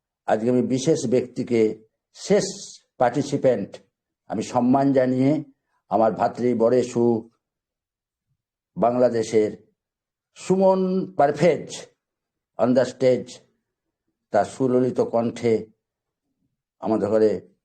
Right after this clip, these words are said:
তৃপ্তি দেবে, আপনাদের ভালো লাগবে। আমি উপস্থিত জানাচ্ছি আমাদের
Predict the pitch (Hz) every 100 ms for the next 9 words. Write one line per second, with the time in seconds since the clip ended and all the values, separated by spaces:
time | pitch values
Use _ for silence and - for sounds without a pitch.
0 | _ _ _ _ _ _ _ _ - 127
1 | - 127 113 113 135 - _ _ _ _
2 | _ _ 82 90 101 107 87 95 98 92
3 | 85 85 80 _ _ _ _ _ _ -
4 | 92 107 101 - - 98 143 - 117 98
5 | 113 104 - - 95 - _ _ _ _
6 | - 85 107 104 98 95